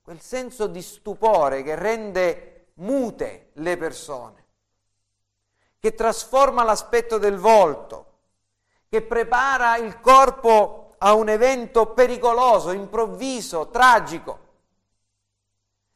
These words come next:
Lo spavento è una, eh, uno dei, dei sentimenti,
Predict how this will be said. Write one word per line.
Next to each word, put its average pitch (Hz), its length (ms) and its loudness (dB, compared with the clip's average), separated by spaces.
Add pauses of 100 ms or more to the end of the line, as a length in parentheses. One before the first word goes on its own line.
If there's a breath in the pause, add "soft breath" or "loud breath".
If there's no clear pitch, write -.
(240)
Lo 269 100 -8
spavento 285 1080 -8 (480)
è 170 160 -6
una, 208 840 -6 (640)
eh, 123 880 -16
uno 226 300 -12
dei, 175 220 -8 (180)
dei 147 180 -12
sentimenti, 180 1300 -14